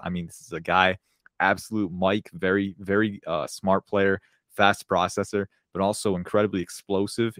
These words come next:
dense, physical. You know, he, with his size, you'd think he'd get, you know, kinda washed out a lot on, on blocking. And don't get me wrong, he does get taken away by blockers as, as on some occasions, but, you know, he really plays bigger than his size, very physical at the point of attack,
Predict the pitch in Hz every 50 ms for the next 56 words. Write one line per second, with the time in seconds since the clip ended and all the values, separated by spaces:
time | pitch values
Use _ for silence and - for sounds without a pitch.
0 | - 90 - 92 92 101 113 - - - - _ _ _ _ _ - - 104 104
1 | 104 107 - 117 113 113 - _ _ _ _ - 101 98 98 98 98 92 101 110
2 | 117 123 - _ _ 113 120 120 - 123 107 - - 117 - 107 117 123 117 -
3 | 104 92 - 107 107 101 - 113 101 101 110 101 98 - - _ _ _ _ _
4 | _ 95 95 92 - - 110 95 85 87 90 95 98 101 - - - 98 95 101
5 | 104 110 113 113 117 120 87 78 - - 90 - 92 90 90 85 - 92 92 90
6 | 92 90 78 90 98 - 123 117 110 104 101 101 95 123 117 127 123 123 135 123
7 | 113 107 107 98 90 80 85 95 92 98 101 104 95 98 87 - - 98 87 92
8 | 87 90 90 87 90 85 82 - 87 80 85 - 90 90 85 80 73 - - -
9 | _ 90 98 - - - 92 87 87 - - 92 87 85 - - 98 101 101 95
10 | 92 87 - _ - _ _ _ _ 90 87 - 101 95 90 - - _ _ _
11 | _ _ _ _ _ _ _ _ _ _ _ - 101 87 85 95 107 104 98 104
12 | 104 98 92 - - 98 101 95 92 104 101 104 95 95 90 90 90 - - -
13 | 92 95 98 98 95 87 87 95 95 90 - - 98 98 90 85 95 92 - -
14 | - 98 92 87 82 82 - 92 92 95 92 -